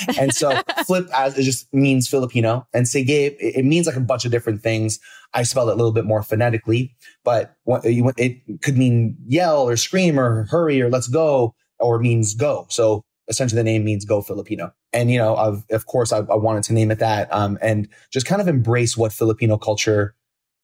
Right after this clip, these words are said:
Speaker 1: is, but is not au-, au-, authentically from the homeland. I want to, I want people to experience what my vision and my lens is of what I see Filipino as, as it is and what it can become eventually too.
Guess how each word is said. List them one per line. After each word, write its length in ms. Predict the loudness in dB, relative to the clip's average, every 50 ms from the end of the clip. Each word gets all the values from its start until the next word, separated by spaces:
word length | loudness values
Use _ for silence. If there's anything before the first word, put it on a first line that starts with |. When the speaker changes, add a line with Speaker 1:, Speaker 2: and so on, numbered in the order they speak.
| _
Speaker 1:
is, 400 | -2 0 0 0 0 -2 -2 -4 -4 -4 -4 -6 -6 _ _ _ _ _ _ _ _ _ _
but 400 | -4 -2 -2 -2 -4 -8 _ _ _
is 220 | -2 0 0 0 2
not 340 | 2 2 2 0 -2 -6 _ _ _ _ _ _ _ _ _
au-, 80 | -6 -6 -4 -2
au-, 140 | -4 -4 -2 -4
authentically 560 | -6 -2 0 -2 0 0 -2 -4 0 0 0 0
from 280 | 0 -2 -2 -2 0
the 60 | -2
homeland. 420 | -2 0 -2 -2 -2 -4 -6 -6 -4
I 60 | -2
want 200 | -2 0 0 0
to, 160 | -2 0 0
I 40 | 0
want 220 | 0 0 -2 -2 -2
people 200 | -2 -2 -2 0
to 80 | -2
experience 420 | -2 -2 -2 -2 -2 -2 -2 -2 -2
what 280 | -2 -2 -2 -2 -4
my 260 | -2 -2 -2 0 -2 -2
vision 380 | 0 0 -2 0 0 -2 -2
and 100 | 0 -2
my 140 | -2 -2 -2
lens 320 | -2 -4 -4 -4 -2 -2
is 200 | -2 -2 -4 -6 -10 _ _ _ _ _
of 100 | -2 0
what 120 | 0 0 0
I 80 | 0
see 180 | -2 0 -2 0
Filipino 520 | 0 0 -2 -4 -4 -2 0 0 2 2
as, 360 | 0 0 0 -2 -2 -4 -6 -8 _ _ _ _ _ _ _ _
as 180 | -2 -2 0 0
it 100 | 0 0
is 160 | 0 0 0
and 140 | 0 0 0
what 120 | 0 0
it 80 | -2 -4
can 200 | -4 -4 -2 -2
become 320 | -2 -4 -4 -4 -4 -4
eventually 400 | -4 -4 -6 -6 -6 -6 -6 -6
too. 240 | -2 -4 -4 -4 -6